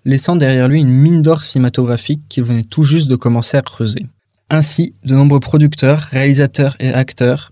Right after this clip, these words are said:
craignant que l'absence de la star ne vienne entacher le succès des prochains films, décident de continuer à creuser cette mine d'or pour le meilleur et surtout pour le pire.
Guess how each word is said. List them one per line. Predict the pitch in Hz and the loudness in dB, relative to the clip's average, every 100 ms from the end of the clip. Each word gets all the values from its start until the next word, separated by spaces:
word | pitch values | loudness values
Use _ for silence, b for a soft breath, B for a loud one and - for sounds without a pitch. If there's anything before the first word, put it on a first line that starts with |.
| - | -12
craignant | - 151 180 | 0 0 2
que | 131 | 2
l'absence | 131 147 180 151 | 0 0 -2 0
de | 131 | 2
la | 127 | 0
star | - 151 151 | 0 2 2
ne | 117 | 2
vienne | 117 107 | -2 -2
entacher | 151 151 147 - | -4 0 0 0
le | 143 | -2
succès | - 147 - 147 | -2 -4 -2 -2
des | 123 | -2
prochains | - 143 123 | -2 -2 -2
films, | - - 131 160 b b | -4 -4 -4 -6 b b
décident | 135 - 170 | -2 -2 0
de | 135 | -2
continuer | - 160 - 180 | -2 -6 0 0
à | 165 | 0
creuser | - 151 160 | 0 0 0
cette | 151 - - | -2 -6 0
mine | 143 | 2
d'or | 123 123 131 _ - | 4 0 0 _ -6
pour | 123 | -2
le | 120 | 2
meilleur | 135 131 131 147 151 | 2 4 2 -2 -6
et | 123 | -8
surtout | - - 151 | -8 -4 -4
pour | 139 120 | -2 -6
le | |
pire. | 104 - - - | -6 -10 -10 -10